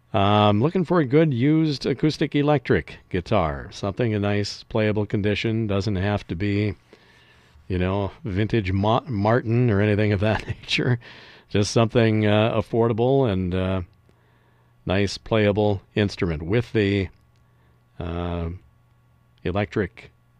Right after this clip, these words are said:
feature, uh, the amplification on board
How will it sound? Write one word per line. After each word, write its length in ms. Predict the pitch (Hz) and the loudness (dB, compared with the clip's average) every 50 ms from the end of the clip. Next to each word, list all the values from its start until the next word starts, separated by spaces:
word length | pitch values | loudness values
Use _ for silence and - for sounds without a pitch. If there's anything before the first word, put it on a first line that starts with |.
| _ _ _ _ _ _ _ _ _ | _ _ _ _ _ _ _ _ _
feature, 580 | _ - - 101 - - 110 95 90 95 95 | _ -4 -4 -2 -2 -2 -2 -2 -2 -2 -2
uh, 380 | 95 92 87 87 87 87 90 87 90 90 - - - | -2 -4 -4 -4 -4 -4 -6 -6 -8 -10 -14 -14 -10
the 140 | - - 92 | -8 -8 -6
amplification 1040 | 92 98 101 101 - - - - 120 - - 104 98 95 - - 98 92 92 90 - - - - - - - _ _ _ _ _ _ _ - | -4 -2 -2 -2 -4 -4 -8 -10 -10 -6 -4 -4 -4 -4 -4 -4 -4 -4 -4 -4 -8 -12 -20 -20 -20 -20 -20 _ _ _ _ _ _ _ -6
on 240 | - 87 92 92 90 | -4 -2 -2 0 -2
board 440 | 82 95 98 98 95 90 85 87 | -2 -2 0 0 -2 -2 -4 -6